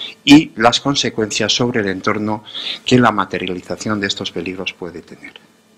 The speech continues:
Pues bien, este análisis de riesgos también dice la normativa que como mínimo debe, debe contener los siguientes apartados.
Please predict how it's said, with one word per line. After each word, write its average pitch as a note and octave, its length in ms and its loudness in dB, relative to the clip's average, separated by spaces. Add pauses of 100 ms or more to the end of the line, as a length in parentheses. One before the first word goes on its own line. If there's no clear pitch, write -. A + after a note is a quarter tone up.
(840)
Pues G2 160 -2
bien, C3+ 300 4
este - 240 -2
análisis A#2 460 0
de G#2 120 0
riesgos C3+ 380 2
también G#2+ 320 -4
dice G#2+ 200 -6
la G2+ 120 2
normativa G2 580 0
que G#2+ 140 -8
como G2+ 260 -8
mínimo A#2+ 400 -4
debe, A2+ 280 -6
debe A2+ 400 -4
contener A2 500 -4
los A2 180 -4
siguientes G2 420 -6
apartados. - 600 -8